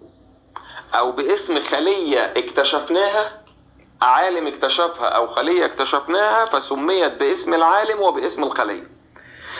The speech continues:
ايديوباثيك اسم العالم فيدلرز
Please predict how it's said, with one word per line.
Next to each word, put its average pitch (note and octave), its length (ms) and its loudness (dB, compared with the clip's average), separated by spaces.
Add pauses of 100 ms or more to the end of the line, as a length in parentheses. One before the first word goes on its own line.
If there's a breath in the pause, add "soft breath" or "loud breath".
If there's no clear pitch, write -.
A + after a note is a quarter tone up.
(440 loud breath)
ايديوباثيك D3 1000 0 (100)
اسم E3+ 320 2
العالم G#3 760 2 (160)
فيدلرز C#3 840 -2